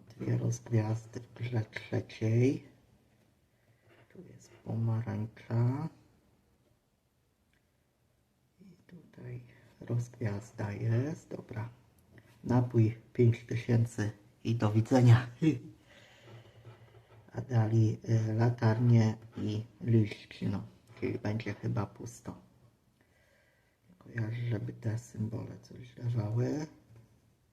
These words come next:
No, dokładnie wychodzi na to, że jest Paradiso puste. Na ukos, no niestety nic nie widzę, żeby się utworzyło,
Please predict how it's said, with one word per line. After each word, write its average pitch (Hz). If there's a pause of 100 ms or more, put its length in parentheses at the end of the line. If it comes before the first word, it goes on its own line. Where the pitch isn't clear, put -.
(1000)
No, 127
dokładnie 104
wychodzi 113
na 107
to, 107
że 104
jest 101
Paradiso 110 (120)
puste. - (1800)
Na 120 (160)
ukos, 117
no 113
niestety 110
nic 120 (100)
nie 127
widzę, 123
żeby 135
się -
utworzyło, 147